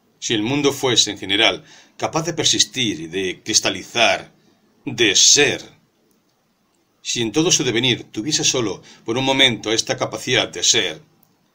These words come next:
hace mucho tiempo que hubiera terminado todo devenir y, por consiguiente,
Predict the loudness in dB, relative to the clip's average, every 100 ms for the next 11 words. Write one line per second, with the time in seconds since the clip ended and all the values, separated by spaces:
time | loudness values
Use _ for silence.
0 | _ _ _ _ -2 0 0 0 0 -4
1 | 0 2 2 0 -12 -16 -18 -20 -12 -2
2 | 0 2 0 0 -2 -2 -4 -6 -6 -2
3 | -2 0 0 0 -4 -4 -2 0 0 0
4 | -2 -4 -8